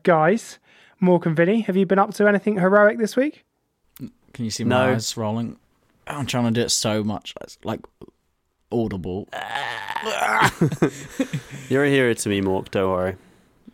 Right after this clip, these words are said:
Speaker 2: Thanks. Um, have I been doing anything heroic? No. <laughs> Certainly not.
Speaker 3: <laughs> Have I? Have you ever done anything heroic, do you think, Mork?
Speaker 2: Oh, yeah.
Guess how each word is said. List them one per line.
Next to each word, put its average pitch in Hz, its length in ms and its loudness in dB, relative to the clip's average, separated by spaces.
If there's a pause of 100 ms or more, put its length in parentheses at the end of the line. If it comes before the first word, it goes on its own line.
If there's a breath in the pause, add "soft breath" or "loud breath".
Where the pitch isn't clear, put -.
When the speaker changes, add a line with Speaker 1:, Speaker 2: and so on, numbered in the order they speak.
(120)
Speaker 2:
Thanks. - 480 -12 (1040 soft breath)
Um, 131 440 -2 (1040)
have 131 100 -6
I 147 60 0
been 143 220 -4
doing 147 180 -2
anything 143 320 -4
heroic? 123 640 -4 (180)
No. 104 240 -8 (380 loud breath)
<laughs> - 400 -14
Certainly 165 560 2
not. 156 320 4
Speaker 3:
<laughs> 151 240 2 (840 loud breath)
Have 117 120 0
I? 131 200 0
Have 135 240 -2
you 151 100 4
ever 165 140 4
done 165 160 2
anything 165 320 2
heroic, 151 460 2
do - 100 -2
you 151 40 0
think, 151 180 0
Mork? 165 280 0 (2000)
Speaker 2:
Oh, 123 200 -4
yeah. 160 600 -6